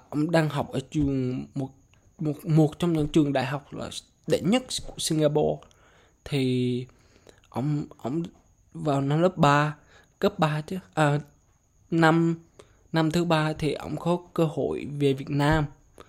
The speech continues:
Ông chú này, ông có cơ hội Việt Nam và ông gặp cái vị C E O đó và ông nói rằng: "Điều là khi mà con ra trường á, thì Việt Nam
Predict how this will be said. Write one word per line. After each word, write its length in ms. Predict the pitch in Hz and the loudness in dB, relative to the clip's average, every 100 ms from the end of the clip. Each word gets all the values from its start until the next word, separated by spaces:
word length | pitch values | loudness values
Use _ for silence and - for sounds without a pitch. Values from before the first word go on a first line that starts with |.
| _ - | _ -6
Ông 160 | 147 | -2
chú 140 | 151 160 | 0 2
này, 120 | 160 | 0
ông 100 | 123 | -4
có 140 | 135 | -6
cơ 120 | 143 | -4
hội 140 | 160 143 | -4 -4
Việt 160 | 151 - | -6 -4
Nam 380 | 143 147 151 143 | 0 2 0 0
và 160 | 143 | -4
ông 360 | - - 147 180 | -4 -6 -6 -4
gặp 220 | 165 139 - - - | -4 -6 -8 -20 -8
cái 120 | - | -4
vị 160 | 175 117 | 0 0
C 160 | - 156 | 0 2
E 60 | |
O 300 | 151 147 147 | 4 6 4
đó 180 | 135 151 | 2 0
và 220 | 170 160 - | -2 -4 -6
ông 220 | 120 151 | -6 -2
nói 120 | 151 | -2
rằng: 200 | 175 147 - - - _ _ - - - _ _ _ - | -2 -4 -6 -18 -20 _ _ -20 -20 -20 _ _ _ -4
"Điều 320 | 160 151 123 - - - _ _ _ - _ - | 0 0 -2 -8 -20 -20 _ _ _ -20 _ -6
là 480 | 147 143 139 139 139 - - - - _ _ | -2 -2 -2 -4 -8 -12 -20 -20 -20 _ _
khi 220 | - 220 | 4 4
mà 140 | 196 | 6
con 200 | 170 180 | 2 -2
ra 140 | 185 202 - | -2 -4 0
trường 280 | 165 135 151 | 0 0 -2
á, 60 | - - _ _ - - - - _ _ | -8 -16 _ _ -20 -20 -20 -20 _ _
thì 600 | - 180 156 151 147 143 143 - _ _ _ _ - | 2 4 6 6 4 2 -4 -14 _ _ _ _ 2
Việt 300 | 175 170 175 | 2 2 0
Nam 340 | 185 190 185 | 0 0 -2